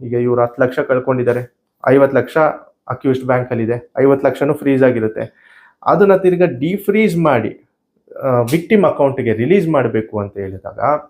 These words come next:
ಇವ್ರಿಗೆ ಒಬ್ಬ ವಕೀಲರ ಒಂದು, ಆ, ಹೆಲ್ಪ್ ಬೇಕಾಗುತ್ತೆ. ವಕೀಲರ ಹತ್ರ ಬಂದು ಅವರು, ಆ, ಅರ್ಜಿನ ಸಲ್ಲಿಸ್ಬೇಕಾಗುತ್ತೆ. ಕೋರ್ಟ್‌ಗೆ ಅರ್ಜಿ ಸಲ್ಲಿಸಾದ್ಮೇಲೆ ಐ ಓ ರಿಪೋರ್ಟ್ ಅಂತ ಕರೀತಾರೆ.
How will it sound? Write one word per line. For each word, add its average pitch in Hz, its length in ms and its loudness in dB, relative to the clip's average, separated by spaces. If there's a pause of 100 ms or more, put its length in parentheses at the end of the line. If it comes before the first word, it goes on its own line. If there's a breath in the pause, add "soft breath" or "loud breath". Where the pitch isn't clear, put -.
(600 soft breath)
ಇವ್ರಿಗೆ 160 380 2 (500)
ಒಬ್ಬ 131 240 -2
ವಕೀಲರ 135 600 0 (440)
ಒಂದು, 113 600 -4 (420)
ಆ, 107 260 0
ಹೆಲ್ಪ್ 147 380 0
ಬೇಕಾಗುತ್ತೆ. - 600 -6 (400)
ವಕೀಲರ 143 340 2
ಹತ್ರ 127 200 2
ಬಂದು 127 560 0
ಅವರು, 120 520 0 (200)
ಆ, 117 40 2
ಅರ್ಜಿನ 123 360 -4
ಸಲ್ಲಿಸ್ಬೇಕಾಗುತ್ತೆ. - 1000 -10 (300 soft breath)
ಕೋರ್ಟ್‌ಗೆ 147 380 2
ಅರ್ಜಿ 123 320 2
ಸಲ್ಲಿಸಾದ್ಮೇಲೆ 117 680 -2 (100)
ಐ 127 100 4
ಓ 139 160 4
ರಿಪೋರ್ಟ್ 117 380 -2
ಅಂತ 107 120 -6
ಕರೀತಾರೆ. - 640 -10